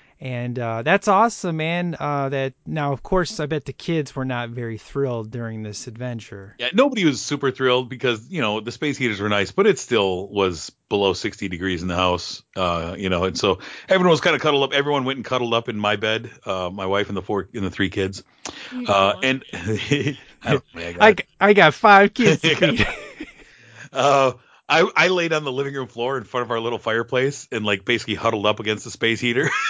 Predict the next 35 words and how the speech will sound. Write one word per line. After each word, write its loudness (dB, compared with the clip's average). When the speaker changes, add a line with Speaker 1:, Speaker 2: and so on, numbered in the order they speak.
Speaker 2:
<laughs> 4
Speaker 1:
Nice. -2
Speaker 2:
It -8
was, -6
it -8
was -2
pretty -6
cool. -2
But 2
yeah, 4
I 2
mean, -4
that 2
happened -4
and, -8
uh, -6
had -12
car -6
issues, -6
and -6
thankfully 0
the -2
Santa -2
gig -4
kind 0
of -4
covered -4
the -4
expenses -8
for -12
all -14
that, -12
which -10
is -6
awesome. 0